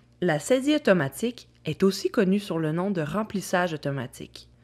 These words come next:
Google Chrome enregistre vos mots de passe, vos adresses et vos informations de paiement pour accélérer le remplissage des formulaires. Pour empêcher votre navigateur web d'enregistrer cette information,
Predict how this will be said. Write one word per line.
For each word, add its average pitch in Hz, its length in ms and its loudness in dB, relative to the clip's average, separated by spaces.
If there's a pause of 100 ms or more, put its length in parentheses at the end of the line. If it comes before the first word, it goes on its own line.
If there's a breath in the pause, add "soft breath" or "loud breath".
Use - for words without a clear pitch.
(340 soft breath)
Google 180 360 6
Chrome 185 600 -4 (160)
enregistre 196 720 0
vos 190 240 -2
mots 208 180 4
de 196 40 -14
passe, 202 600 -4 (380 loud breath)
vos 180 400 2
adresses 175 680 0 (160)
et 185 100 0
vos 220 240 2
informations 190 600 0
de 175 100 0
paiement 143 400 -4 (420 loud breath)
pour 160 160 -2
accélérer 214 580 2
le 226 60 2
remplissage 185 760 -4
des 151 120 -6
formulaires. 139 800 -4 (720)
Pour 180 160 2
empêcher 285 400 4
votre 254 300 0
navigateur 151 580 -2
web 196 260 0
d'enregistrer 160 600 -4
cette 202 180 -4
information, 147 840 -6